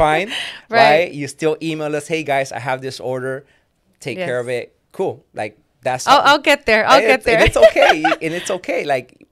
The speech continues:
Speaker 1: we'll, we'll
Speaker 2: Right.
Speaker 1: take care of it no matter what. But yeah, like, let's get you involved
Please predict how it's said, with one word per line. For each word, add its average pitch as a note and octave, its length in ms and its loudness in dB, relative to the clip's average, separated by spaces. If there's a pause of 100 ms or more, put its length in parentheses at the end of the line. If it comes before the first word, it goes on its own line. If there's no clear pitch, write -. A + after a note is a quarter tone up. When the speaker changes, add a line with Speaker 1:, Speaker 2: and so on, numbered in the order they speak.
(140)
Speaker 1:
we'll, C#3+ 300 -12
we'll C#3 160 -10
Speaker 2:
Right. A3 120 0
Speaker 1:
take D#3 160 -4
care G#3+ 200 -2
of C#3 80 -4
it B2 80 -6
no C3+ 80 -10
matter C3+ 260 -6
what. D#3 320 -2 (540)
But A#2+ 280 0
yeah, B2 380 -2
like, B2+ 340 -4
let's D#3 260 -4
get F3+ 300 -6
you E3 120 -8
involved A#2 500 -2